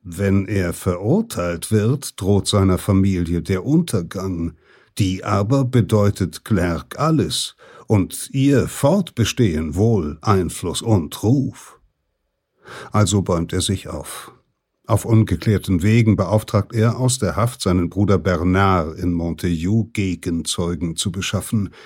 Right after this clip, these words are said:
Mit denen soll Bernard indes nicht zum Bischof in Pamiers gehen, sondern zum päpstlichen Inquisitor vom Dominikanerorden in Carcassonne.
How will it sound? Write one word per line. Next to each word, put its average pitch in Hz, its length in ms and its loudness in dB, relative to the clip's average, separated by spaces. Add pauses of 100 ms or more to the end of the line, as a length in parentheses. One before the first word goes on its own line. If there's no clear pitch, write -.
(440)
Mit - 160 -2
denen 107 300 6
soll 95 280 4
Bernard 87 720 0
indes 92 360 -2
nicht 104 240 -2
zum 85 300 0
Bischof 98 400 0
in 87 160 -4
Pamiers 85 640 -4
gehen, 120 420 4
sondern 131 560 0
zum 110 340 -2
päpstlichen 104 640 -6
Inquisitor 101 800 2
vom 92 300 2
Dominikanerorden 90 1120 2
in 107 200 4
Carcassonne. 71 920 -2